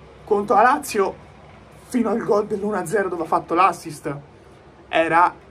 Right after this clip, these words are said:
nettamente il peggiore in campo. Ma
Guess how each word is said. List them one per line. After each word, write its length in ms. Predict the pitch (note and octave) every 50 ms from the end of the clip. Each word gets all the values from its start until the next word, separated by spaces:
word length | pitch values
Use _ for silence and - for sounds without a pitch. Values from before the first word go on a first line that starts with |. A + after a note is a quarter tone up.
| E3+
nettamente 800 | F3+ F#3 F#3+ G3 - - G#3 A3+ A3+ A3 B3 D4+ D4 - - A3+
il 80 | F#3+ -
peggiore 420 | - F3 E3+ D#3 D3+ G#3 G#3 F#3
in 140 | E3+ E3 D3+
campo. 420 | D3 - C3 A#2 A2 G#2 - - - - - - - - - - - - - - - - - - - - - - - - - - - - -
Ma 220 | D#3 G3 F3